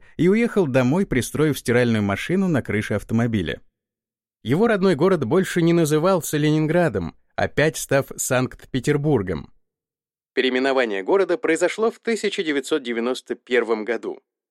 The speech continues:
Путин устроился на работу к мэру-реформатору, став его заместителем. В тысяча девятьсот девяносто шестом году, после того, как мэр потерпел поражение на выборах и не был переизбран, Путин остался без работы.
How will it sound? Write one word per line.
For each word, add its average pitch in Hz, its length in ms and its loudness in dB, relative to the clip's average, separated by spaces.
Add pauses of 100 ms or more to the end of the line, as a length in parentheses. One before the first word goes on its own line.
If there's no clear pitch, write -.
(280)
Путин 202 280 2
устроился 170 540 0
на 135 100 4
работу 127 380 0
к - 80 -8
мэру-реформатору, 135 1080 0
став - 300 -2
его 104 240 0
заместителем. 107 800 -2 (460)
В - 60 -20
тысяча 151 360 0
девятьсот 131 400 0
девяносто 120 460 0
шестом 110 400 -2
году, 123 320 0 (200)
после 208 300 2
того, 180 220 2
как 175 220 -2
мэр 160 260 2
потерпел 147 520 0
поражение 147 600 2
на 120 160 2
выборах 156 420 2
и 165 160 -2
не 175 240 4
был 110 200 0
переизбран, 175 640 0 (260)
Путин 190 380 2
остался 120 580 -2
без 107 160 0
работы. 110 500 -2